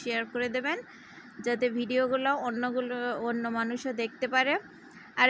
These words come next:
এই যে এত পারফেক্টলি একটা দামি মিষ্টি আমি আজকে আপনাদের বাসায় তৈরি করে দেখাবো। তো ভিডিওটা বেশি বেশি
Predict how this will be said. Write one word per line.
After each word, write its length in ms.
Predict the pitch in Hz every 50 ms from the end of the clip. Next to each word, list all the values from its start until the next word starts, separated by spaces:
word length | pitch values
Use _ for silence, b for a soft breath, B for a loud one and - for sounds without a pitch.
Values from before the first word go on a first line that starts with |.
| 262 262
এই 60 | 262 226 262
যে 60 | 277 269 262
এত 80 | - 262 254 - 247
পারফেক্টলি 540 | 233 240 247 - 311 277 - - 285 277 277 262
একটা 180 | - - 262 247 214 233
দামি 260 | 233 233 233 240 247 240 240
মিষ্টি 280 | 247 240 - - 269 254 254
আমি 120 | 240 240 240 226
আজকে 220 | 233 - - - 247 233
আপনাদের 380 | - 233 226 226 220 220 240 262 285 247 214 220
বাসায় 380 | 208 240 247 - - 269 254 254
তৈরি 180 | 254 247 247 247 233 240
করে 140 | 233 240 233 233
দেখাবো। 380 | 233 240 240 277 262 254 269 294 381 - B B B B B B B -
তো 80 | 269 262 247 226 247
ভিডিওটা 440 | 262 226 262 262 262 262 254 269 277 247 240
বেশি 200 | 247 247 - - 247 262
বেশি 180 | 262 - -